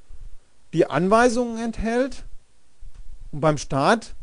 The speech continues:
beim Aufruf eines Java-Programms wird diese Main-Funktion aufgerufen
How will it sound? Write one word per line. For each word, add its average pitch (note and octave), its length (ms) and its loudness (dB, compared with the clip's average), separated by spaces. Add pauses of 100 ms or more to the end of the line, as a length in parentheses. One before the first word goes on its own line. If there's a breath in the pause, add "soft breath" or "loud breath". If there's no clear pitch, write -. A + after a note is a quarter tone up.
(140)
beim B2+ 160 -4
Aufruf G3 440 2
eines D3+ 280 0
Java-Programms F#3 840 0
wird C3 140 -4
diese E3 260 -2
Main-Funktion D#3 1800 -4
aufgerufen A#3 840 -2